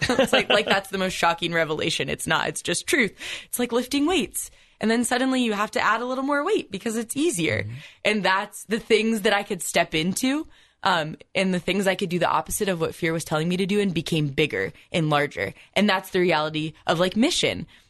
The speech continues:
Speaker 1: I can be on mission in little ways on a daily basis, but now I can be on mission in larger ways because that trust in the Lord has grown. Now it's become, like, this ruthless trust where, yeah, "Lord, you want me to talk to this random person?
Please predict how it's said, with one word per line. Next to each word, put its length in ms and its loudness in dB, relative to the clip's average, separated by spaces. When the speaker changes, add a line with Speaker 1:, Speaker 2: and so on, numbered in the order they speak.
Speaker 1:
I 120 2
can 160 0
be 100 4
on 160 2
mission 340 -2
in 160 -2
little 220 2
ways 300 0
on 100 0
a 60 -2
daily 320 -2
basis, 420 0
but 140 -2
now 160 0
I 100 0
can 160 -4
be 140 0
on 120 -2
mission 280 -2
in 160 0
larger 400 2
ways 240 -2
because 340 -4
that 180 0
trust 460 -2
in 80 -2
the 120 0
Lord 220 2
has 240 -4
grown. 560 -2
Now 140 2
it's 100 -6
become, 320 -6
like, 200 -4
this 220 -8
ruthless 480 -2
trust 400 -2
where, 80 0
yeah, 220 2
"Lord, 180 -2
you 60 -6
want 120 -2
me 120 -6
to 20 -6
talk 200 -6
to 80 -14
this 160 -10
random 260 -6
person? 460 -6